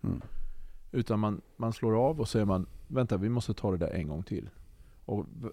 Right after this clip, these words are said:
Speaker 2: "Stopp, du är lite för långsam." Alltså man, det, det är väldigt snabbt ledarskap.
Speaker 1: Sker där då. Instant
Speaker 2: Ja.
Speaker 1: leadership, bra
Speaker 2: Och,
Speaker 1: begrepp.
Speaker 2: ja, och det
Speaker 1: Ja.
Speaker 2: finns ju, det finns ju till och med, <laughs> det finns ju till och med medicinska, eh,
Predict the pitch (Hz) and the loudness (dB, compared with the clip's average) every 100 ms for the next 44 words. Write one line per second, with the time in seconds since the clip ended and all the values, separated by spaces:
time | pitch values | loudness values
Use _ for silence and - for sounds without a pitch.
0 | - - - 101 - - 117 113 104 101 | -10 -8 -4 -4 -4 -6 0 2 0 -2
1 | - 107 110 - - 107 113 113 113 - | -6 -6 -6 -8 -8 -4 -2 0 0 -2
2 | - 131 117 - - - 120 123 107 - | -2 2 2 0 -6 2 6 6 4 0
3 | - - 123 - - - 69 62 - 57 | 0 2 0 0 -10 -2 -2 -2 -4 -8
4 | - - - 127 98 87 76 - 190 147 | -8 -8 2 2 4 2 0 4 8 8
5 | - 104 110 123 101 87 - - 139 135 | 8 4 4 4 2 2 -2 4 8 8
6 | 87 90 95 101 82 - - 196 127 143 | 8 2 2 0 -2 -2 6 6 6 6
7 | 139 135 110 160 139 160 202 127 117 120 | 6 6 6 6 4 4 4 6 6 6
8 | 110 123 - 151 117 - 123 107 107 - | 2 2 4 4 4 4 6 8 8 6
9 | 123 104 98 120 151 123 95 98 92 92 | 4 4 0 2 2 2 4 4 2 2
10 | - 101 90 - 90 - - - - - | 2 2 2 2 0 0 -8 -16 -16 -18
11 | - - | -14 -6